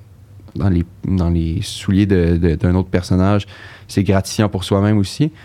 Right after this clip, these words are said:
Mais aussi, si tu veux que le monde aille voir le film, là, ça, c'est sûr. C'est comme, quand on a eu des bonnes critiques, fine, c'était, c'est super.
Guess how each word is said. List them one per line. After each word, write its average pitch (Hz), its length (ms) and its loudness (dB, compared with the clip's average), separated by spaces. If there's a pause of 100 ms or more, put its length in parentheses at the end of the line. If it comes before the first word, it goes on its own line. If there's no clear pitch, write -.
(200)
Mais 101 80 2
aussi, 104 380 0
si 98 200 -8
tu 104 80 -2
veux 101 140 2
que 107 100 -2
le 101 60 4
monde 104 180 2
aille 95 60 2
voir 92 120 0
le 90 100 4
film, 120 320 2
là, 117 80 4
ça, 113 140 -2
c'est 98 160 -2
sûr. 113 400 0
C'est - 340 -4
comme, 95 360 2 (1000)
quand - 160 0
on 104 140 4
a 107 40 4
eu 120 60 2
des 127 60 2
bonnes 113 160 2
critiques, 123 460 -4
fine, 107 300 -2
c'était, 104 200 -12
c'est - 160 -10
super. 104 640 -2